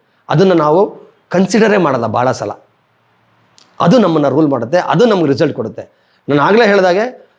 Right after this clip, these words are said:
ಇದಕ್ಕೂ ಮುಂಚೆ ಒಂದು ಹದಿನೈದು ಇಪ್ಪತ್ತು ಚಾನಲ್ಸು ನನಗೆ ಇಂಟರ್ವ್ಯೂ ಕೇಳಿದ್ರು, ಇನ್ಕ್ಲೂಡಿಂಗ್ ನೀವು ಕೇಳಿದ್ರಿ ಎರಡು ವರ್ಷದ ಹಿಂದೆ. ನಾನು ಆಗಲ್ಲ ಅಂತ ಹೇಳಿದ್ದೆ, but ಇವತ್ತು ಬಂದು ನಾನು ಇಂಟರ್ವ್ಯೂ ಕೊಡ್ತಾ ಇದ್ದೀನಿ. ಹೇಗೆ ಸಾಧ್ಯ ಆಗುತ್ತೆ ಅದು? ಅವತ್ತು ಆಗಲ್ಲ ಅಂದವನು ಇವತ್ತು ಹೇಗೆ ಬಂದು ಇಂಟರ್ವ್ಯೂ ಕೊಡ್ತಿದ್ದಾನೆ?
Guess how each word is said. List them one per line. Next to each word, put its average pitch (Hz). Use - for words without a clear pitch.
ಇದಕ್ಕೂ 202
ಮುಂಚೆ 208
ಒಂದು 190
ಹದಿನೈದು 180
ಇಪ್ಪತ್ತು 175
ಚಾನಲ್ಸು 180
ನನಗೆ 147
ಇಂಟರ್ವ್ಯೂ 143
ಕೇಳಿದ್ರು, 120
ಇನ್ಕ್ಲೂಡಿಂಗ್ 165
ನೀವು 190
ಕೇಳಿದ್ರಿ 143
ಎರಡು 120
ವರ್ಷದ 131
ಹಿಂದೆ. 110
ನಾನು 180
ಆಗಲ್ಲ 185
ಅಂತ 160
ಹೇಳಿದ್ದೆ, 113
but 170
ಇವತ್ತು 208
ಬಂದು 185
ನಾನು 147
ಇಂಟರ್ವ್ಯೂ 127
ಕೊಡ್ತಾ 110
ಇದ್ದೀನಿ. 107
ಹೇಗೆ 247
ಸಾಧ್ಯ 143
ಆಗುತ್ತೆ 117
ಅದು? 117
ಅವತ್ತು 220
ಆಗಲ್ಲ 233
ಅಂದವನು 196
ಇವತ್ತು 180
ಹೇಗೆ 170
ಬಂದು 143
ಇಂಟರ್ವ್ಯೂ 139
ಕೊಡ್ತಿದ್ದಾನೆ? 113